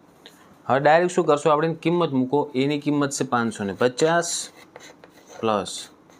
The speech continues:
નવ અને ડી એનો શું છે? ગુણાકાર. તો નવ ગુણ્યા પચીસ કરો તો પચીસ નવા કેટલા થાય? પચીસ નવા બસો ને પચીસ. તો પ્લસ બસો ને પચીસ. આ બંનેનો સરવાળો કરો. જુઓ,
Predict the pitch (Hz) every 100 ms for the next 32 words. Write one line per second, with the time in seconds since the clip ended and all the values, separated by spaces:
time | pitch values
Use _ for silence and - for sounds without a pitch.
0 | 107 113 147 185 180 165 160 156 151 98
1 | 127 151 156 156 143 135 127 123 101 92
2 | 92 - - - - 107 107 143 147 131
3 | 135 131 110 - _ - 123 - 104 -
4 | 90 98 - 101 113 - 143 131 123 131
5 | 147 147 113 117 - - - - _ -
6 | - - _ - - - - - 117 117
7 | - 139 - 107 104 120 123 98 - -
8 | 117 110 117 151 - _ - 107 104 -
9 | 95 85 - 113 - 139 143 220 107 -
10 | 110 123 147 104 95 - 90 - 127 131
11 | 135 139 127 110 104 92 98 110 123